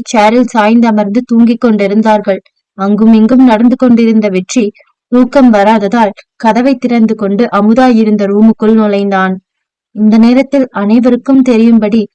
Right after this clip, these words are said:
வெளிப்படையாக விஜய் அங்கே மீண்டும் வரமாட்டான் என்று அவள் மூளைக்கு தெரிந்திருந்தாலும் கூட, கதவு திறக்கும் சத்தம் கேட்டவுடன், "ஒருவேளை அவன்தான் மீண்டும் தன்னை காண வந்திருக்கிறானா?" என்று நினைத்து ஆர்வத்துடன் அப்படியே எழுந்தமர்ந்தாள் அமுதா.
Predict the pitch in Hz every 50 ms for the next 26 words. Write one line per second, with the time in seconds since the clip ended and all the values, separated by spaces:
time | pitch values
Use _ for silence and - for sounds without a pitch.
0 | _ _ _ - 185 190 196 220 226 - 254 247 233 226 214 208 220 262 254 208
1 | 214 202 240 269 262 233 208 202 196 208 226 247 226 220 233 240 233 285 262 254
2 | 214 208 202 208 233 247 247 233 226 247 247 262 269 247 226 226 - 269 269 240
3 | 214 214 208 202 202 208 220 240 262 254 - 254 240 - 226 202 214 233 254 240
4 | 254 226 226 220 233 220 220 233 254 262 254 - 226 220 208 247 240 320 - _
5 | _ _ _ _ _ _ _ _ _ _ _ _ - 202 190 208 214 233 226 262
6 | 240 247 240 - 254 240 226 233 220 208 - - 254 247 233 - 226 226 233 -
7 | 254 240 233 226 233 247 233 220 - _ _ _ _ _ _ _ _ - 247 254
8 | 254 240 262 277 302 330 320 294 254 247 269 269 262 294 302 285 262 247 247 247
9 | 233 277 262 269 - 269 254 254 240 233 - - 226 202 208 254 285 254 208 208
10 | 220 226 247 269 254 - 247 214 196 190 190 190 196 254 254 _ _ _ - 240
11 | 254 262 262 233 262 233 220 214 247 277 240 - 277 285 240 220 226 _ - -
12 | 196 202 214 262 302 285 277 226 240 226 202 233 254 247 - 202 220 - - 214
13 | 196 202 202 220 262 254 220 220 226 233 240 240 220 208 196 190 185 190 202 220
14 | 220 214 202 202 202 208 185